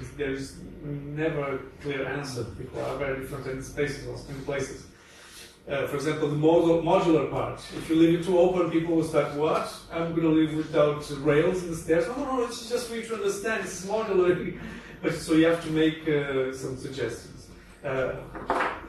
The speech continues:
so too much freedom, and people also don't like it. We did that before, and we call it chameleon project. We had this matrix. You could choose everything,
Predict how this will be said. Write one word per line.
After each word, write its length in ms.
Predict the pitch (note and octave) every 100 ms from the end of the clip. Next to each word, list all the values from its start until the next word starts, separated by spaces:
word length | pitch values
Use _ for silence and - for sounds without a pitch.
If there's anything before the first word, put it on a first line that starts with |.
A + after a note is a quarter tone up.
| -
so 520 | F3+ - E3 D#3 - - -
too 100 | G#3
much 160 | A3 -
freedom, 460 | G3 A#3 C4+ C4 - F#3+
and 120 | E3
people 300 | E3+ D3+ C#3+
also 180 | C#3+ D3
don't 220 | C3 B2
like 240 | B2 A#2+ - -
it. 80 | - - - - -
We 160 | C#3 D#3+
did 200 | F3+ E3+
that 200 | E3 D#3+
before, 520 | E3+ - D#3 D#3 D3+ D3
and 320 | D3 D3 - D#3
we 80 | D#3+
call 240 | E3 D#3+
it 100 | -
chameleon 520 | D3+ D#3 F#3 D#3 C3
project. 400 | C3 C3 A#2+ A#2+
We 80 | D3
had 180 | D#3 D3+
this 240 | D#3+ -
matrix. 800 | E3 E3 F3 - E3 - - - - -
You 100 | F#3
could 220 | F3+ F3+ E3
choose 500 | - F#3 F3+ F3+ D#3+
everything, 600 | D#3+ D#3+ E3+ E3 E3+